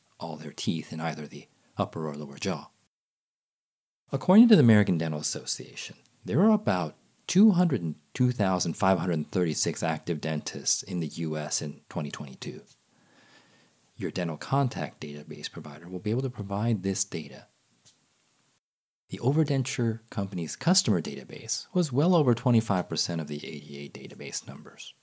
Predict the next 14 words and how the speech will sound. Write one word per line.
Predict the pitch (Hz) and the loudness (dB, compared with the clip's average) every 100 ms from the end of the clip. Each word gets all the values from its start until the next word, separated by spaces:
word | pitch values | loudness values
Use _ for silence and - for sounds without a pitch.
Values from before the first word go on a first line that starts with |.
| _ _ _ _ _ _ _ _ _ _ _ _ _ | _ _ _ _ _ _ _ _ _ _ _ _ _
A | - | -14
query | - - 156 202 156 | -6 2 4 6 4
into | 131 | 4
the | 110 | 2
claims | - - 98 101 104 110 | -4 -2 2 2 2 -2
and | - - - | -6 -10 -2
billing | 101 123 92 | 4 4 4
information | 78 - 71 - - 76 - - | 0 -6 -10 -10 -12 -12 -14 -16
for | - 80 | -12 -10
overdenture | 78 73 67 - | -8 -8 -8 -10
procedures | - - - - - - _ _ _ _ - - | -8 -6 -6 -8 -8 -8 _ _ _ _ -18 -2
indicated | 95 131 - 127 139 110 | 2 2 2 2 2 -2
that | 85 - _ _ _ _ - | -8 -10 _ _ _ _ -4
just | 165 202 - | 4 4 4